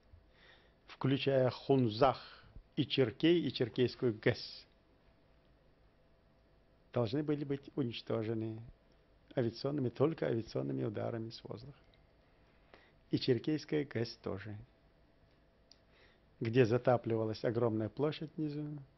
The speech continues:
уничтожался весь потенциал, как производственный, так и природный.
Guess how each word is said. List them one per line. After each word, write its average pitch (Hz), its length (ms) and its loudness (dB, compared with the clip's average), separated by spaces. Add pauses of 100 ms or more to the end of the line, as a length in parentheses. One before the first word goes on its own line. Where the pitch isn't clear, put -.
(320)
уничтожался 123 720 2
весь 120 220 2
потенциал, 127 840 -2 (1000)
как - 280 0 (960)
производственный, 123 720 2
так 113 220 -2
и 110 60 -2
природный. 147 640 0